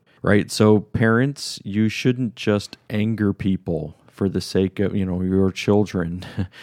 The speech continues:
You shouldn't just want to make them mad just because you're like, "Well, I'm the parent and this is fun because this is what my parents did to me."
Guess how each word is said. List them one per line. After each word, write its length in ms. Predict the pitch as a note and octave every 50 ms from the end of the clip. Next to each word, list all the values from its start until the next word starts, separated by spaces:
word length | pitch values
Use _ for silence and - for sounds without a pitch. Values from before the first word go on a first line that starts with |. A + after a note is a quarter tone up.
| - - - - - - _
You 80 | G#2 G2
shouldn't 380 | - - B2+ A#2 A#2 A#2 G2+ F2+
just 300 | - G#2 G2+ F#2+ - -
want 560 | F2+ E2+ F2+ F#2+ G2 G2 G#2 G#2+ - - -
to 80 | -
make 440 | F#2+ F#2+ F#2+ F#2+ F#2+ G2 G2 - -
them 420 | - F#2 F2+ F#2 F#2 F2+ F#2 F#2 F#2
mad 520 | F#2+ F#2+ G2+ G2 F#2 F2 F2 F2 E2+ E2+
just 260 | - G2 F#2+ - -
because 320 | - F#2+ - G2+ F#2+ F2+ F#2
you're 100 | F#2 F2+
like, 260 | F2 F2+ F#2 - -
"Well, 240 | E2+ F#2+ A2+ C3 A#2+
I'm 160 | A2 A2 A#2
the 120 | A2 -
parent 440 | - - A2 A#2+ A#2+ G2+ F#2 - -
and 140 | F2 F2+ G2
this 180 | A2 - -
is 100 | F#2+ -
fun 320 | - - F#2+ G2+ G2+ G2+ F#2+
because 360 | F2+ F#2 - - F#2 F2 F#2
this 200 | G2+ F#2+ - -
is 100 | F#2+ F2+
what 140 | F#2+ F2+ -
my 140 | F#2 F#2 F2+
parents 460 | - - G2+ G2 G2 F#2 E2 - -
did 240 | - G2 G2 F#2 -
to 80 | F2+
me." 480 | E2 F2+ G2+ G#2+ G2 F2 D#2 D#2 D#2+